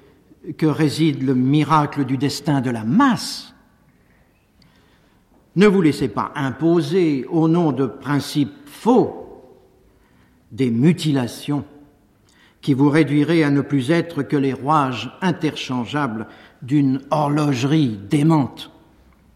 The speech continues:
Attention, car ce qui compte, ce n'est ni la planification, ni la technocratie. C'est la fragilité du souverain bien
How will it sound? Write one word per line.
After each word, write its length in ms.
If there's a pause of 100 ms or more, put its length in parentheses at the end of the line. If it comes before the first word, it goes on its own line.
(480)
Attention, 500 (1120)
car 200
ce 180
qui 240
compte, 640 (960)
ce 160
n'est 220
ni 400
la 180
planification, 960 (880)
ni 320
la 160
technocratie. 960 (1120)
C'est 340
la 100
fragilité 840
du 120
souverain 640
bien 480